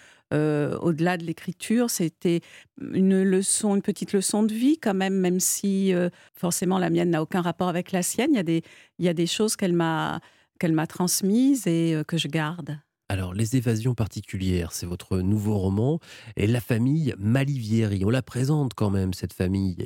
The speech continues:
Speaker 2: Ils vivent juste à côté d'Aix-en-Provence. Ils ne sont pas pauvres, mais enfin, ils tirent quand même le diable par la queue.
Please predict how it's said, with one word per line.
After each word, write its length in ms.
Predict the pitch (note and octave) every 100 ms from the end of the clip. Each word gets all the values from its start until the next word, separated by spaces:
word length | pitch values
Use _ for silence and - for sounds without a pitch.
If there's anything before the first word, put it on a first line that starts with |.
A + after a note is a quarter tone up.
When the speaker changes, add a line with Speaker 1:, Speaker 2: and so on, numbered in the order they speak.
| -
Speaker 2:
Ils 140 | A#2+
vivent 340 | A2+ B2+ G2+ -
juste 320 | F#2+ B2+ -
à 60 | A#2
côté 300 | A2 G2 A2+
d'Aix-en-Provence. 880 | G2 - F2 - G2+ B2 E3+ F#3+ - - - -
Ils 140 | - G2
ne 40 |
sont 200 | F#2+ G2+
pas 180 | - -
pauvres, 460 | - A2 C3 E3+ C3+
mais 100 | F2+
enfin, 300 | - G#2 G2
ils 180 | E2+
tirent 320 | F2 - A#2+ -
quand 140 | G#2+
même 200 | A2 A2
le 120 | F#2+
diable 360 | F2+ A2+ A2+ F#2+
par 160 | F#2+
la 140 | G2 G#2+
queue. 300 | - F#3